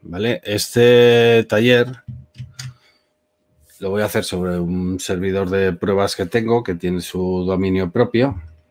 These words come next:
¿de acuerdo? Que es este. Y fijaos, eh, el comando que pongo aquí, S S H, para conectarme por S S H. Esto es el usuario.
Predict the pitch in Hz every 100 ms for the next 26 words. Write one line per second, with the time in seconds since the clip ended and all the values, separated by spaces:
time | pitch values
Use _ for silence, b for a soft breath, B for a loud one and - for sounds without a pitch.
0 | _ - 87 - 107 123 139 - - -
1 | - _ _ _ _ _ _ _ _ _
2 | _ _ _ _ _ _ _ _ _ _
3 | - 95 95 - - 85 - 85 85 92
4 | 95 98 - - 98 98 98 95 87 95
5 | 101 117 107 90 92 85 80 82 - 104
6 | - 107 104 113 117 147 170 170 95 82
7 | 82 87 90 90 85 92 85 95 101 107
8 | - 127 165 _ _ _ _ _ _ _
9 | _ _ _ - 104 - 90 87 87 -
10 | 101 110 135 143 160